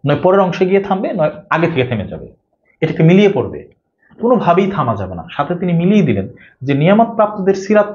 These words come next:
লাগবে, কিন্তু ওই লোকদের সিরাত লাগবে না যারা পথভ্রষ্ট এবং যাদের উপর আল্লাহর গজব, আল্লাহ যাদের উপর রাগ হয়েছেন।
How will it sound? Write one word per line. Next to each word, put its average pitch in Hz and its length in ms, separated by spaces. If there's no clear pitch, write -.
লাগবে, 127 260
কিন্তু 165 300
ওই 294 140
লোকদের 185 480
সিরাত 165 260
লাগবে 127 280
না 117 140
যারা 117 200
পথভ্রষ্ট 127 500
এবং 113 180
যাদের 117 300
উপর 156 120
আল্লাহর 127 300
গজব, 127 280
আল্লাহ 110 200
যাদের 110 220
উপর 110 180
রাগ 110 180
হয়েছেন। - 260